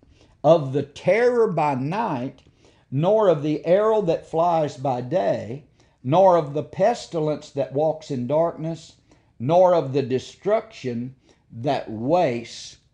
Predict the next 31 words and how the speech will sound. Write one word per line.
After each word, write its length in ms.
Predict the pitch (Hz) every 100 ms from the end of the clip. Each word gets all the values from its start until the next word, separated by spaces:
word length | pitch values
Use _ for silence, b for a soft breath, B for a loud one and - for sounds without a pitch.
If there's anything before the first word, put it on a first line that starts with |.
| -
at 220 | 123 -
noonday." 640 | 131 131 120 104 90 85 - _ _ B B -
Notice 480 | 135 208 208 202
what 200 | 202 185
he 60 | 165
says 440 | - 180 165 131
there 240 | 151 147 135
in 160 | 120
verse 300 | 123 165 156
number 300 | 147 147 131
five. 600 | 117 - 151 131 117 95 - b b b
"Thou 440 | 113 165 190 214
shalt 440 | 208 - 165 143 127
not 480 | 131 165 190 - 131
be 200 | 160 135
afraid 1000 | - - 170 180 185 214 208 208 202 151 b b b _
for 260 | - 131
the 140 | 110 98
terror 500 | - 156 202 208 208
by 280 | 202 131 135
night, 500 | 139 165 170 180 - _ b b b
or 80 | 101
for 180 | - 147
the 240 | 123 120 -
arrow 400 | 135 170 190 185
that 240 | 151 123 -
flies 560 | 127 127 135 139 135
by 420 | 107 123 123 127 127
day." 460 | 120 110 101 - _ _ B B B B
You 140 | 151 196
know, 400 | 202 190 180